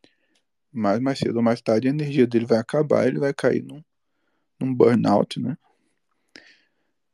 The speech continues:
E vai ter que se retirar durante algum tempo da, da discussão. Quer dizer, ele não vai conseguir sustentar isso por muito tempo. É possível a pessoa ficar fazendo isso. Ela pode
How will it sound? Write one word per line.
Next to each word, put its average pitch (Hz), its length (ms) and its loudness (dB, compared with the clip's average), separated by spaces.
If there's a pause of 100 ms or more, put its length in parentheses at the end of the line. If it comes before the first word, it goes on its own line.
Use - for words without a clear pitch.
(220)
E 113 800 -2
vai 101 140 2
ter - 140 0
que - 100 -4
se 120 60 0
retirar 110 500 4
durante 110 320 0
algum 117 220 4
tempo 113 440 -8
da, - 300 -8
da 117 140 -2
discussão. - 440 -6 (1120)
Quer - 100 -4
dizer, 107 100 6
ele 101 100 6
não 107 80 6
vai 110 100 6
conseguir 123 380 -2
sustentar 120 640 -2
isso 131 340 -8 (140)
por 127 160 -4
muito 120 320 -4
tempo. - 400 -4 (2000)
É 120 120 4
possível 147 440 4
a 117 60 6
pessoa 113 260 -2
ficar 113 300 -2
fazendo 123 400 0
isso. 123 240 -4
Ela - 220 -14 (580)
pode 98 260 -2